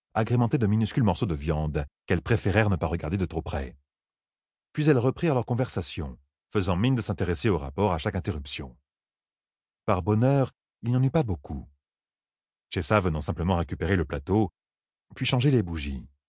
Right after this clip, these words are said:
Un travail qu'elle fit en maugréant, ce qui ne lui ressemblait guère.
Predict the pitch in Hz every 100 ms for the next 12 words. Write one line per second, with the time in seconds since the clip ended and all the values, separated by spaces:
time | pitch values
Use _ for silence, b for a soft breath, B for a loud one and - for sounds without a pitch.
0 | _ _ _ _ _ 80 73 82 80 113
1 | 82 69 127 87 80 101 90 78 73 65
2 | - _ _ _ _ - 135 127 135 139
3 | 170 110 71 69 64 - -